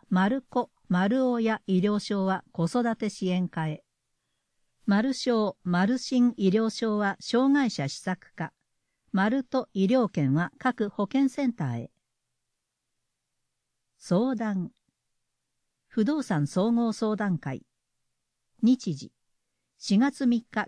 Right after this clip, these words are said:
金曜午前十時から午後四時。場所。区役所一階ロビー。内容。調査、売買、登記など不動産に関すること。問い合わせは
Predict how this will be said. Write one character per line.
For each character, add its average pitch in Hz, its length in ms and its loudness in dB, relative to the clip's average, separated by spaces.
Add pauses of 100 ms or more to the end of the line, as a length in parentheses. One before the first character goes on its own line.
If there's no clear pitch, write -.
金 233 260 4
曜 196 400 -2
午 247 160 0
前 240 240 4
十 240 220 2
時 180 100 -2
か 156 140 -4
ら 143 140 -2
午 214 120 0
後 190 140 0
四 196 180 0
時。 - 200 -10 (760)
場 190 200 0
所。 - 240 -8 (500)
区 233 100 0
役 294 220 0
所 175 160 -4
一 147 180 -6
階 233 240 0
ロ 214 140 0
ビ 123 340 -6 (880)
ー。 - 40 -2
内 220 280 2
容。 202 320 -4 (560)
調 285 240 -2
査、 - 300 -10 (120)
売 220 320 -2
買、 131 320 -6 (100)
登 254 220 2
記 - 120 -4
な 156 140 0
ど 143 200 -4 (180)
不 - 160 -2
動 285 160 0
産 180 240 0
に 156 100 0
関 185 180 0
す 180 180 -6
る 143 100 -6
こ 127 160 -10
と。 - 240 -14 (1300)
問 294 180 0
い 285 60 -2
合 269 80 -2
わ 262 80 -4
せ 233 160 -6
は 226 180 -2